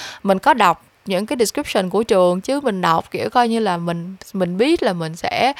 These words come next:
vô trong đó, mình sẽ học về nhiều cái format, nhiều cái định dạng khác nhau, tại vì trong cái curricular của trường, ở trong cái, ờ, danh sách những cái unit, những cái môn học của trường thì mình thấy là mình sẽ có học một chút xíu về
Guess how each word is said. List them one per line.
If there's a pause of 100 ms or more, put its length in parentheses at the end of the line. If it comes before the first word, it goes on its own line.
(380)
vô
trong
đó,
mình (300)
sẽ
học
về (340)
nhiều
cái (100)
format,
nhiều
cái
định
dạng
khác
nhau,
tại
vì
trong
cái (160)
curricular
của
trường,
ở
trong
cái, (340)
ờ,
danh
sách
những
cái
unit,
những
cái
môn
học
của
trường
thì
mình
thấy
là
mình
sẽ
có
học
một
chút
xíu
về